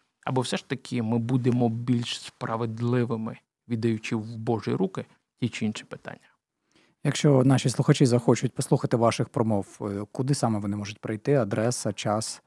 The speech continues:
Speaker 1: А, вони можуть прийти в церкву Храм Миру, яка знаходиться ось тут, неподалік, на Ломаківській, шістдесят шість, е, біля моста Патону.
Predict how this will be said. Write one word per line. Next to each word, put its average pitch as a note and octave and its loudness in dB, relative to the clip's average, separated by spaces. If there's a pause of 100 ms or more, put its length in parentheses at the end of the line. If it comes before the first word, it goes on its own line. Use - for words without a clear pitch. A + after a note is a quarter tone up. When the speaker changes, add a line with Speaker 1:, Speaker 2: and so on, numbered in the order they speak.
Speaker 1:
А, C#3+ 8 (600)
вони G3+ 4
можуть G3+ 4
прийти - 4
в F#3 -2
церкву D3+ 0
Храм D3+ 0
Миру, A#2+ 0 (560)
яка B2+ 0
знаходиться A#2 -2
ось A2+ -8
тут, F#3 -4 (220)
неподалік, B2 0
на A2 0
Ломаківській, A#2 -2
шістдесят A2 -8
шість, - -4
е, - -16 (200)
біля A#2 -2
моста A#2 -4
Патону. C#3 -2